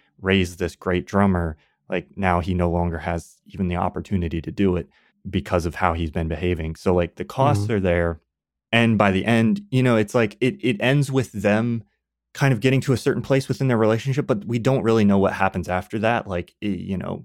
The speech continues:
Speaker 1: d-, are they even able to, you know, does he go on to be a great drummer? Who knows? Maybe it, it implodes again. But I think, like, I like the ambiguity because I think there's a sense in which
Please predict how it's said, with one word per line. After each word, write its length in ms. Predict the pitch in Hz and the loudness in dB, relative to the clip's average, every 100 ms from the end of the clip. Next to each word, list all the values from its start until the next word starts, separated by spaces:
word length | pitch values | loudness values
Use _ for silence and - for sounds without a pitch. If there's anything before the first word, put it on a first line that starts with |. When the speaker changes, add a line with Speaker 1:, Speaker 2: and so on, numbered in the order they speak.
| - | -16
Speaker 1:
d-, 180 | - - 101 | -18 -10 0
are 220 | 101 101 | 2 4
they 140 | 98 | 2
even 320 | 95 98 90 92 | 0 -2 -2 -2
able 340 | 101 98 101 | -2 0 -2
to, 420 | 101 107 98 92 92 | -2 -4 -2 -2 -6
you 140 | 95 | -6
know, 120 | 85 | -6
does 680 | 82 95 95 92 - - _ _ _ _ | -2 0 2 0 -4 -20 _ _ _ _
he 380 | - - 113 | -20 -10 -6
go 180 | 87 87 | -2 0
on 240 | 90 113 123 | 2 2 0
to 80 | |
be 140 | 120 127 | 0 -2
a 40 | |
great 220 | 104 123 | 2 0
drummer? 280 | 104 120 117 | 0 -2 -2
Who 180 | 85 107 | 0 2
knows? 400 | 95 95 95 - | 4 4 2 0
Maybe 220 | 92 95 | -4 -4
it, 100 | - _ _ _ - | -8 _ _ _ -8
it 200 | 95 98 | -6 -6
implodes 520 | 90 - 98 98 90 | -8 -2 2 2 0
again. 480 | 92 92 92 90 87 _ _ _ _ _ _ - | 0 0 2 -2 -4 _ _ _ _ _ _ -14
But 380 | 90 92 85 - | -2 0 0 -6
I 160 | 92 92 | -6 -6
think, 380 | - 101 101 | -2 -2 -2
like, 360 | 92 90 85 _ _ _ - | -6 -4 -6 _ _ _ -2
I 100 | 104 | 2
like 380 | 95 98 123 - | 4 4 2 0
the 160 | 120 107 | -2 0
ambiguity 580 | 101 82 95 92 90 82 | 0 0 0 0 -2 -4
because 800 | 107 101 - 147 139 123 107 - _ _ _ _ _ _ _ _ - | -8 -10 -4 2 2 2 -2 -12 _ _ _ _ _ _ _ _ -2
I 80 | 110 | 0
think 240 | - 139 | 0 2
there's 180 | 127 101 | 2 2
a 40 | |
sense 380 | 98 - 120 117 | -2 0 0 0
in 240 | - 107 90 | 0 0 4
which 420 | 90 87 - | 2 0 -10